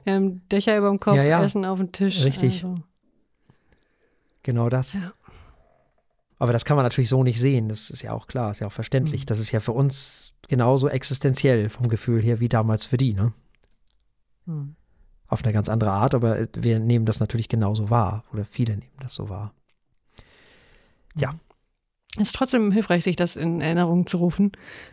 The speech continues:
Speaker 1: äh, dass man jetzt auch, äh, quasi in den Scherben seiner Wohnung <laughs> irgendwie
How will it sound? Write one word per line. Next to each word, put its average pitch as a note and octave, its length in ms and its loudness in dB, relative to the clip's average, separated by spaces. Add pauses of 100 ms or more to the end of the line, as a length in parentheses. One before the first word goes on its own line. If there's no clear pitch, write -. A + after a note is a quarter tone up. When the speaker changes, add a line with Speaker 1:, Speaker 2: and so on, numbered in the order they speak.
Speaker 1:
äh, F3+ 180 2
dass F3+ 180 0
man F#3 160 4
jetzt F#3 220 -2
auch, F3+ 300 -2
äh, E3+ 360 -2
quasi F3 280 -2
in E3+ 80 -2
den E3+ 140 2
Scherben E3+ 500 2 (840)
seiner F3+ 380 2
Wohnung F3+ 420 4 (180)
<laughs> - 140 -14 (160)
irgendwie E3 480 0